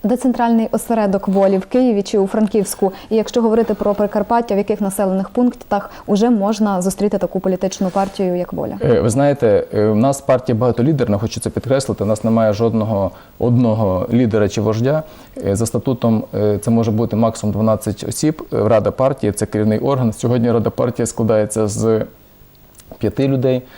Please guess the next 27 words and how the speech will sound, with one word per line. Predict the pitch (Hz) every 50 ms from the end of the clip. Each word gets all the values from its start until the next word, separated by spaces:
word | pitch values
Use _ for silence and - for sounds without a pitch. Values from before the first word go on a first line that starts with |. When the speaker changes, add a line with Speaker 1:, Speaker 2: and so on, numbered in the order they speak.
| - - - - - -
Speaker 2:
Е, | 107 104 104
це, | - - - 117 113 107 104 101 98 95 - -
е, | 98 98 98 101 98
Ольга | - 120 117 107 113 98
Галабала, | 104 110 98 101 101 107 127 131 135 135 131 123 120
Юрій | 107 98 107 101 98 101 101
Дерев'янко, | - 110 110 107 110 123 131 127 127 120 - - 117 110 110 107 104 107
Сергій | 113 - 98 98 110 104
Таран, | 98 - 101 - 120 123 123 123 120 120 120 - - - - - -
е, | 95 95 90
Ірина | - 110 107 107 107 107 101
Суслова, | - - 135 135 120 - - 117 113 107 107 107 104 104 101 - -
Олесь | 107 107 110 107 107 104
Бонюк. | 95 104 107 123 131 135 - - - - - - - - - -
Це | - - 104 104 92
ті | - - 113
п'ять | 107 - 113 104 104 - - -
людей, | - 107 104 110 104 120 123
які | 123 120 110
входять | 98 - - 104 - 117
в |
Раду | 117 127 135 139 127
партії. | - 131 123 123 - - 113 107 110 - - - - - - - - - -
Е, | 104 104 104 101 101 107 107 107 107
ми | 123 135 135
сьогодні | - - 123 127 127 120 120 120
маємо | 117 120 120 117 113 110 107 107 104 101